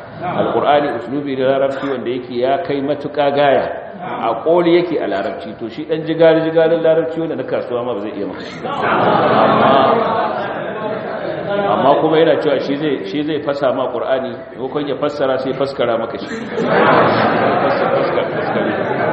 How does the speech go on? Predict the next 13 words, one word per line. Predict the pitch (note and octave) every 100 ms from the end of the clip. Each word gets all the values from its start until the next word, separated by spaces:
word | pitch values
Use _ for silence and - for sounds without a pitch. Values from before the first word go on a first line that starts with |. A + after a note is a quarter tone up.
| - C#3
Eh. | B2+ C3+ - - - - - - - - - - - - E3+ - - - - - G3 - - - - - - - - - - - - -
To | A2+ G#2
shi | C3+
yasa | D#3 D#3 C3+ -
kalmar | E3 F3+ E3+ -
shahru | F3+ F#3+ F#3+ E3
Ramadan | D3+ C#3 C3 F3 F3+ - - - - - - -
za | D3 E3
ta | E3
ɗauke | D#3+ D3 C#3+ C3+
dukkan | D#3+ F3 C3+
wata | C#3 D#3
guguwa | C#3+ B2 A2 C3+